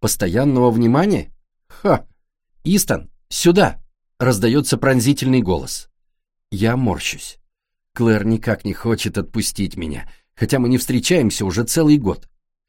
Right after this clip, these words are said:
В отличие от Хартли, я знаю, что игнорировать людей невежливо.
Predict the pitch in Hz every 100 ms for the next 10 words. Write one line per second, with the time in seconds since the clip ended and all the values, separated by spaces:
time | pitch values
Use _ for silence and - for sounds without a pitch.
0 | _ 90 107 185 190 - 160 151 - -
1 | - 101 110 156 147 190 120 82 - 95
2 | 98 107 120 175 135 127 110 123 160 180
3 | 156 151 131 120 92 73 65